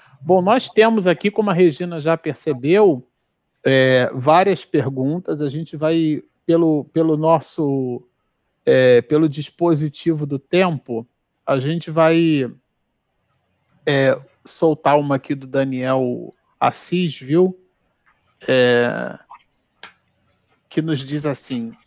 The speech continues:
"Entender do mecanismo da regeneração no esforço do mérito moral de todos influi benefici-, benefi-, beneficamente".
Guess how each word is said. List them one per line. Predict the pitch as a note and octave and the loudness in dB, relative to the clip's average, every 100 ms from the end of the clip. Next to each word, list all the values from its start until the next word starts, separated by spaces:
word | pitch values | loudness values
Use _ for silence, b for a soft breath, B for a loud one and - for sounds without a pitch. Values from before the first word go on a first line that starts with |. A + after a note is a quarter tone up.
| - | -4
"Entender | F3 F#3 G3+ E3+ G3 A3+ | -2 4 4 4 4 4
do | A3 | 4
mecanismo | G3+ A3+ A3+ G#3 F3 A3 A#3+ G#3+ G3+ | 4 4 4 0 2 2 2 0 -4
da | F3+ E3+ | 0 0
regeneração | E3 D#3+ F3 E3 D#3+ D3+ - - B2+ A#2+ A#2+ _ | 0 -2 -4 -6 -2 -2 -4 -4 -4 -4 -12 _
no | C#3+ | -10
esforço | D#3 - - - G3 G3+ - | -10 -10 -18 0 0 0 -4
do | D3+ D3+ | -6 -6
mérito | C#3+ D#3 F#3+ F#3+ E3 - G3 | -4 4 6 6 2 0 -2
moral | D#3 C#3+ D3+ D#3 | 0 2 2 2
de | C#3+ | -4
todos | D3 C#3+ C3 B2 A#2+ A#2+ - - _ _ _ _ _ | -8 -6 -6 -6 -10 -14 -16 -20 _ _ _ _ _
influi | G#3 G#3+ - - A3 B3 A#3 E3 D3+ _ _ _ | 0 2 0 -2 2 4 4 2 -4 _ _ _
benefici-, | C3+ D3 A#3 B3+ A#3 F#3+ - G#3+ A3 - _ _ _ _ | 0 6 6 6 4 0 -4 -4 -4 -6 _ _ _ _
benefi-, | C#3 C#3 G3 A3 G3+ - G3 - _ _ _ _ _ _ - | -14 2 4 4 0 -2 -14 -18 _ _ _ _ _ _ -12
beneficamente". | C#3+ F3 G3 F3 - F3+ - D#3+ C#3+ D3+ D3 | -6 -4 -4 -6 -8 -12 -6 -6 -4 -8 -10